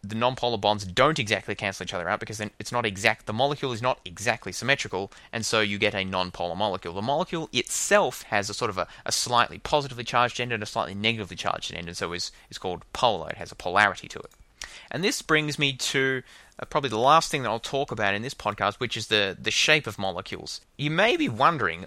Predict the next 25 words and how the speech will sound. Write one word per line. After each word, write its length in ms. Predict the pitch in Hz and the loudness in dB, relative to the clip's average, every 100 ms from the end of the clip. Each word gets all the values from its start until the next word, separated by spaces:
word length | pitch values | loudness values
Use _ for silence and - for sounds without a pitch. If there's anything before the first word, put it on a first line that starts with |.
| - | -8
why 360 | 104 143 190 | -2 0 2
is 160 | 180 135 | 0 0
it 160 | 135 110 | -2 -2
that 160 | - | -2
carbon 340 | - 147 160 120 | 6 8 8 6
dioxide 440 | 123 135 127 113 | 6 8 6 2
is 120 | 98 | 2
nonpolar 680 | 98 127 160 - - 85 98 | 0 2 2 -2 -6 -4 -4
while, 400 | 107 104 98 - _ - 104 - | 0 0 0 -4 _ -16 -10 -2
uh, 180 | 101 95 | 0 0
water 440 | 120 139 - 107 - - | -2 -2 0 -2 -4 -6
is 260 | 107 101 - | -2 -2 -4
polar? 520 | - 160 170 117 - - | -4 -2 0 -2 -6 -2
Because 200 | 147 151 | 0 2
both 280 | 120 151 208 | 8 8 8
of 80 | 143 | 2
them 140 | 104 | 0
are 60 | 101 | 0
just 220 | 104 - | -2 -6
one 580 | 98 123 135 123 131 143 _ _ _ | 0 6 6 6 0 -10 _ _ _
central 400 | - 147 135 110 | 0 2 2 2
atom 260 | 95 113 117 | 0 -2 -4
with, 200 | 101 - | -4 -2
with, 280 | 101 - | -4 -4
uh, 140 | 90 | -4